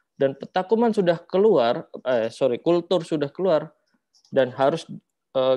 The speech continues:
kita pertimbangkan, "Oh, ini perlu antibiotik, switch, dirubah." <coughs>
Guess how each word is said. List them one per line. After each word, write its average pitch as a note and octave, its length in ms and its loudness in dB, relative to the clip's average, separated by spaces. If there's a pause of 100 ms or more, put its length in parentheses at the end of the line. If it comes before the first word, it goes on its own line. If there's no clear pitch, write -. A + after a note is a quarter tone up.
kita - 240 -8
pertimbangkan, C3 400 -10
"Oh, - 100 -10
ini E3+ 220 -4
perlu D3 240 -2
antibiotik, C3+ 800 -2
switch, - 560 -2 (160)
dirubah." B2+ 420 -2 (920)
<coughs> - 880 2